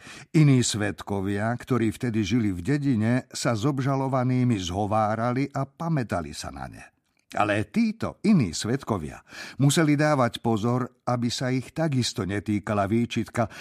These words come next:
že sami mohli vyslobodiť väzenky. A keď tu boli iba obžalované,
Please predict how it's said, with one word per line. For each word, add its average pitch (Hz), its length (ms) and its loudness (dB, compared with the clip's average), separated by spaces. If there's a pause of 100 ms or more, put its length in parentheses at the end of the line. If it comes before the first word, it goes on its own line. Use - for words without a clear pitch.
že 117 320 0
sami 151 400 0
mohli 92 400 -4
vyslobodiť 95 640 -6
väzenky. 80 560 -10 (800)
A 117 160 4
keď - 320 -4
tu 185 80 2
boli 160 400 0
iba 139 320 0
obžalované, 98 1040 -2